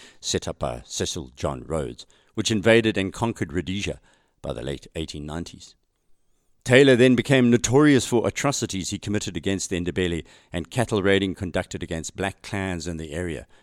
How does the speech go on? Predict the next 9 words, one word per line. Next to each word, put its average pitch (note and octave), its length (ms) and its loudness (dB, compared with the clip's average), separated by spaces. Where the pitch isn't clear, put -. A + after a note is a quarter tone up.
during C2+ 380 -8
two G2 260 -6
uprisings. C2 720 -8
He D#2 120 -12
appeared F#2+ 360 0
to G2 60 -12
take F#2+ 320 -6
personal A#2 400 2
delight G2 560 -2